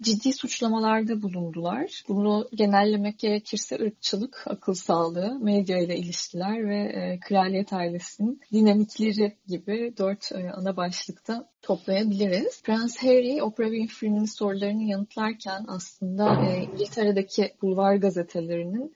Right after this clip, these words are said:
bağnaz olduğunu ve, e, kontrol ve korkunun zehirli ortamını yarattıklarını, e, söyledi. Buna benzer ifadeleri daha önce de kullanmıştı. Hatta, e, annesinin ölümüne atıfta bulunarak "Aynı şeyi eşimin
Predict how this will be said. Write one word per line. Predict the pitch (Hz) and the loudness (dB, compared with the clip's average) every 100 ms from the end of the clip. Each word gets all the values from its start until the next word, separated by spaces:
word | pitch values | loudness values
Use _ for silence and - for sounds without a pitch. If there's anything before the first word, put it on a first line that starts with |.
| - | -2
bağnaz | 190 185 208 190 | 0 2 0 -2
olduğunu | 175 170 170 170 170 277 330 _ _ _ - | -4 -4 -6 -10 -6 -8 -10 _ _ _ 0
ve, | 190 | 0
e, | 190 185 180 | 0 -2 -4
kontrol | - 196 196 220 220 | -4 -6 -2 -2 -2
ve | 220 | -4
korkunun | - 190 196 - 233 | -4 -4 -4 -8 -4
zehirli | 214 208 208 202 208 | -2 -2 -2 -2 -2
ortamını | 185 190 202 185 190 190 196 | -2 -6 -8 -6 -4 -2 -2
yarattıklarını, | 180 165 175 - - 175 175 170 170 170 - | -2 -2 -8 -14 -10 -4 -2 -2 -6 -6 -6
e, | 165 170 | -6 -6
söyledi. | - 170 165 208 240 | -2 -2 -2 -4 -2
Buna | 208 208 | 2 4
benzer | 202 202 202 | 4 2 2
ifadeleri | 208 214 202 202 208 202 | 0 -2 0 0 -2 -2
daha | 202 202 | -4 -2
önce | 196 196 190 | -2 -2 -2
de | 185 - | -4 -6
kullanmıştı. | - 180 170 165 170 - 214 | -10 -6 -4 -4 -8 -6 -6
Hatta, | 190 - 196 190 175 | -6 -6 -2 -2 -2
e, | 170 | -2
annesinin | 180 180 190 - 196 196 | -2 -2 -4 -4 -4 -2
ölümüne | 190 190 190 | -2 -2 -4
atıfta | 196 190 - - 185 | -4 -8 -8 -4 -4
bulunarak | 180 196 190 196 | -2 -2 -4 -4
"Aynı | 202 190 190 | -4 -2 -2
şeyi | - 185 190 | -4 -4 -4
eşimin | 190 - 190 190 | -4 -4 -4 -4